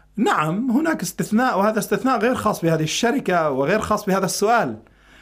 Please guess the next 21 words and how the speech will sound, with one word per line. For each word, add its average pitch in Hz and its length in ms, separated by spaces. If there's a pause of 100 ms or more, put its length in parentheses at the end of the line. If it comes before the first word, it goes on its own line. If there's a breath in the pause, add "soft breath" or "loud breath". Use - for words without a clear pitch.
(140 loud breath)
هو 139 100
أنه 196 460
إذا 160 220
كان 208 300
في 175 220
هذا 190 300
نفع 196 300
لبعض 156 560
الشركات 151 720
التي 165 400
أسست 214 500
على 147 180
أساس 147 460
الكيد 143 460
للمسلمين، 101 640 (520 loud breath)
كبعض 185 260
الشركات 156 640
التي 139 300
تدعم 151 400
الكيان 131 360
الصهيوني 113 760